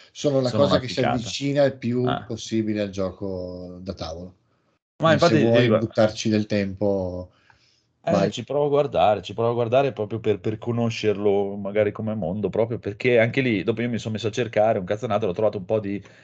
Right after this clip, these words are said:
Speaker 2: eh, gente che proprio, che sono più appassionati proprio di lore di Warhammer, più che
Speaker 1: Mhm.
Speaker 2: del, di, di Total War, che però non, eh, anche loro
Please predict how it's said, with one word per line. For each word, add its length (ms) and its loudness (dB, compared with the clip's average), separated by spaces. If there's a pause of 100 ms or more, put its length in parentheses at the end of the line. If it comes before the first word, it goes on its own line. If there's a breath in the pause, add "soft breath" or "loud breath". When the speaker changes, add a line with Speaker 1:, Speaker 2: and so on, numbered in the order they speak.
(180 loud breath)
Speaker 2:
eh, 380 -4 (120)
gente 440 -4
che 360 0
proprio, 520 -2
che 100 -12
sono 200 -4
più 140 4
appassionati 480 0
proprio 220 -4
di 100 -6
lore 260 4
di 80 -6
Warhammer, 640 2
più 180 -8
che 180 0
Speaker 1:
Mhm. 0 -
Speaker 2:
del, 340 -4
di, 220 -10
di 220 -8
Total 260 -8
War, 220 -2 (460 loud breath)
che 340 4
però 520 -2
non, 360 -6
eh, 40 -4
anche 800 -2
loro 380 2